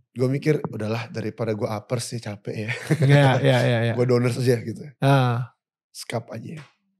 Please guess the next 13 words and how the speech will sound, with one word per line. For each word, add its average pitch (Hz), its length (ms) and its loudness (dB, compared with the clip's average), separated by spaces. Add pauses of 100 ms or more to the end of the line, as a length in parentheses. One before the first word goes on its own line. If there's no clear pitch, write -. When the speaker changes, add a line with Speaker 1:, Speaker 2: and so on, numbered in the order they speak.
Speaker 2:
Oh, 196 140 4
jadi 170 240 8
maksudnya 170 340 6
dari, 135 580 4
dari 135 600 2
Speaker 1:
Apers, 117 800 0
dari 110 180 -2
Speaker 2:
apers 143 460 2
itu 185 160 2
maksudnya 165 260 6
Speaker 1:
kimia, 139 140 6
Speaker 2:
apa? 127 80 0
Speaker 1:
kimia. 117 400 -2